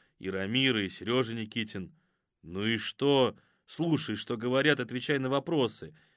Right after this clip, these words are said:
Где твой прыжок? Это первое. Где точность? Чутье паса? Это второе и третье. Ты о чем, собственно, думаешь?" Филипп порозовел, из-под лобья оглядел ряды зрителей. Аларика смотрела на него,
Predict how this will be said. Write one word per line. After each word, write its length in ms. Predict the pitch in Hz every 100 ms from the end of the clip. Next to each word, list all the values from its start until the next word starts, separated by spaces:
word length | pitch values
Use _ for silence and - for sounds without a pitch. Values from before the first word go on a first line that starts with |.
| _
Где 220 | 120 180
твой 200 | 147 123
прыжок? 540 | 113 127 120 113 90 - _ _ -
Это 180 | 87 123
первое. 480 | 139 127 101 95 92
Где 200 | 104 156
точность? 680 | 165 165 160 139 113 - _ _ -
Чутье 360 | 123 120 165
паса? 580 | 160 165 123 - 110 95 _ _
Это 200 | 110 117
второе 360 | - 135 147 123
и 40 |
третье. 520 | 113 165 117 - 78 - _ _ _ -
Ты 180 | 123
о 160 | - 127
чем, 220 | - 208
собственно, 500 | 196 208 185 185 185
думаешь?" 680 | 175 240 156 101 82 - - _ _ _ _ _ _ _ _
Филипп 340 | - 113 127 120
порозовел, 760 | 117 107 107 113 139 165 156 - _ _
из-под 420 | 127 - 117 113 123
лобья 380 | 160 139 139
оглядел 540 | 135 120 117 107 131 123
ряды 220 | 110 117
зрителей. 640 | 104 120 113 - 85 71 _ _ _ _ -
Аларика 440 | 104 143 160 151
смотрела 560 | - 123 113 143 160 147
на 80 | 135
него, 420 | 127 127 135